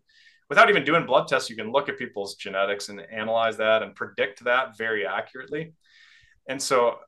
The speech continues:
I would worry about iron if that's too high. Um,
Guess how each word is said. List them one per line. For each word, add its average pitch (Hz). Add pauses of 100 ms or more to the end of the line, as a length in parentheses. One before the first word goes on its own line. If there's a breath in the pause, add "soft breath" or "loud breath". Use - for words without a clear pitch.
I 147
would 196
worry 147
about 117
iron 117
if -
that's 120
too 139
high. 131 (640)
Um, 113